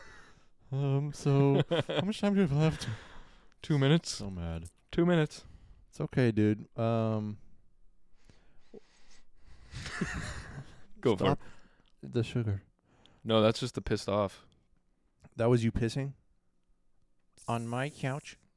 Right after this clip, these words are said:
Speaker 2: Yep. No, I've got piss absorbent, uh, pissers shorts.
Speaker 1: What?
Speaker 2: <laughs> Piss absorbent pisser shorts. Piss absorbent pisser shorts.
Speaker 1: Dude, y-, you know that they made, um, they used to make underwear that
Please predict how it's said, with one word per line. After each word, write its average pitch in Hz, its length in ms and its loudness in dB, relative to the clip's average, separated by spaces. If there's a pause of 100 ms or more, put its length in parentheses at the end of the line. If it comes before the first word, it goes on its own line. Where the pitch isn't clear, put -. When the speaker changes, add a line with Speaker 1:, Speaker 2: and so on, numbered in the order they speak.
(360)
Speaker 2:
Yep. 143 160 0 (260)
No, 131 160 6
I've 143 160 6
got 151 220 6
piss 135 200 2
absorbent, 107 440 2 (720)
uh, 104 180 -6
pissers 101 480 -10 (480)
shorts. - 480 -10 (680)
Speaker 1:
What? 170 280 -4 (400)
Speaker 2:
<laughs> - 340 -4
Piss 226 180 0
absorbent 165 500 4
pisser 151 260 -2
shorts. 104 260 -6 (460)
Piss - 280 8
absorbent 170 460 2
pisser 139 280 -4
shorts. - 340 -4 (380)
Speaker 1:
Dude, 120 180 -2
y-, 120 140 -12
you 127 200 -4
know 131 200 2
that 117 220 -2
they 117 240 2
made, 110 600 -2
um, 98 640 0 (200)
they 110 140 0
used 113 240 -2
to 123 80 -2
make 110 240 -2
underwear 117 420 2
that 107 260 0